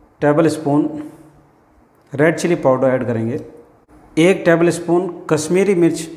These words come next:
ऐड करेंगे। कश्मीरी मिर्च actually color देने के लिए बहुत अच्छा होता है, अगर आपके पास नहीं है तो normal मिर्ची पाउडर भी डाल सकते हैं। अब इसमें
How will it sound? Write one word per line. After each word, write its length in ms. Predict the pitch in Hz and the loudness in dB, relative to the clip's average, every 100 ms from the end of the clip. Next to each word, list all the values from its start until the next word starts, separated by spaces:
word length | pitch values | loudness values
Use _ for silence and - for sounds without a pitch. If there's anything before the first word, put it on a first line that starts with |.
| - - | -20 -2
ऐड 220 | 151 170 | 2 2
करेंगे। 600 | 143 127 127 151 - - - - - | 2 0 0 -2 -4 -10 -20 -18 -4
कश्मीरी 420 | 147 147 180 196 | -2 0 0 2
मिर्च 320 | 180 175 - - - | 0 -2 -4 -16 -10
actually 400 | 143 - 175 180 170 - | -8 -4 -2 -2 -4 -2
color 240 | 156 156 185 | 2 2 4
देने 260 | 151 151 | 4 4
के 120 | 151 | 2
लिए 120 | 147 151 | 0 -2
बहुत 240 | 123 131 | 0 0
अच्छा 240 | 131 - | -2 -2
होता 220 | 143 117 127 | -2 -2 -4
है, 400 | 131 - - - - | -4 -8 -14 -20 -12
अगर 220 | 131 147 | 0 2
आपके 260 | 147 143 170 | 4 2 0
पास 260 | 143 151 - | 0 0 0
नहीं 200 | 139 156 | 0 2
है 120 | 147 | 0
तो 140 | 147 | 0
normal 440 | 151 127 127 131 165 - - - - - _ - - | 0 0 0 0 -2 -4 -10 -16 -20 -20 _ -20 -6
मिर्ची 300 | 131 147 156 | -4 -2 -2
पाउडर 360 | 151 143 139 143 | 2 2 2 -2
भी 260 | 123 147 | -2 -2
डाल 160 | 151 131 | 2 0
सकते 260 | - - 131 | -2 -6 -6
हैं। 340 | 156 285 - - _ _ _ - | -4 -8 -14 -20 _ _ _ -2
अब 180 | 170 170 | 0 0
इसमें 580 | - 175 190 - - | 0 0 0 -2 -12